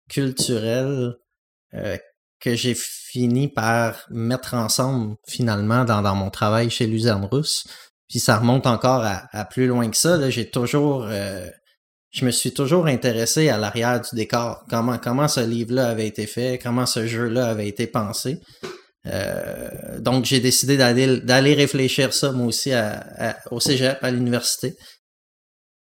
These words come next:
Donc, c'est peut-être ça qui fait que mon approche est différente, c'est que je vais chercher énormément d'éléments dans la création d'univers en jeu vidéo, puis je les adapte à la littérature.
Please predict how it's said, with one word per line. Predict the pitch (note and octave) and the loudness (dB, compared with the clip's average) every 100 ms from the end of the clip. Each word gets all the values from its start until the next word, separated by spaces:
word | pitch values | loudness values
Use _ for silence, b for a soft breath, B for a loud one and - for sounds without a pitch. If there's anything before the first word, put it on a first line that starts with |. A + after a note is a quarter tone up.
| _ _ - | _ _ 0
Donc, | C3+ D3 D3 | 4 4 2
c'est | - - C3+ - | 0 2 2 2
peut-être | C3 - | -2 2
ça | E3+ | 0
qui | - | 0
fait | - C#3+ | -6 -4
que | |
mon | B2 | -2
approche | A2 - C#3 - | -4 -4 -6 -4
est | A2 | -6
différente, | - A#2 G#2 A#2 D#3 B2+ | -4 -2 -2 0 -2 -2
c'est | B2 | -6
que | - | -6
je | A2+ | -4
vais | A2 | -2
chercher | - A2 - C3 | -4 -4 -4 -4
énormément | A2+ B2 C3 A#2+ A2+ A2+ B2 | -2 -2 -2 0 0 2 0
d'éléments | A#2+ A2 G#2+ G#2+ A#2+ C3+ C3+ | 0 0 0 0 0 -2 -2
dans | A#2+ G#2+ | -2 -2
la | G#2 | -2
création | - G#2+ - B2 | -4 -4 -2 -2
d'univers | A2+ A2 G#2+ A#2+ A#2 | -2 -4 0 0 0
en | G#2+ | -2
jeu | B2+ | -2
vidéo, | A2+ A2 G#2+ A#2 | -2 -2 -2 -2
puis | D#3 B2 | -4 -6
je | - | -4
les | G#2+ G#2 A#2+ | -4 -4 -4
adapte | A2+ A2+ A#2+ - | -2 -2 -4 -4
à | G#2+ | -4
la | G#2+ | -2
littérature. | G#2+ A#2 G#2 G#2 - | -2 -4 -6 -8 -12